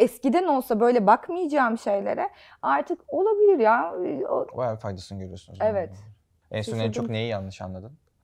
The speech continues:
Speaker 1: Yanlış anlamalar hep oluyor hayatımızda. Hani şu bu diyemeyeceğim ama oluyor. İşte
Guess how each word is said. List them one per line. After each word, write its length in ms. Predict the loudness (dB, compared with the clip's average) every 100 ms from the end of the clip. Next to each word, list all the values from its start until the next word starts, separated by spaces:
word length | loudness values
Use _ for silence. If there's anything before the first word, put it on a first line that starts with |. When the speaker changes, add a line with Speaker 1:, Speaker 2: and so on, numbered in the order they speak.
| _ _ -8
Speaker 1:
Yanlış 300 | -6 -6 -6
anlamalar 380 | -4 -2 -2
hep 180 | -4 -4
oluyor 220 | -4 -2
hayatımızda. 640 | -2 -2 -4 -8 -12 -10 -8
Hani 280 | -6 -8 -12 _ _
şu 500 | -20 -20 -6 -4 -2
bu 160 | -2
diyemeyeceğim 520 | 0 0 0 0 0 0
ama 200 | 0 0
oluyor. 480 | 0 0 2 2 0 -8 _ _ -12
İşte 300 | -6 -6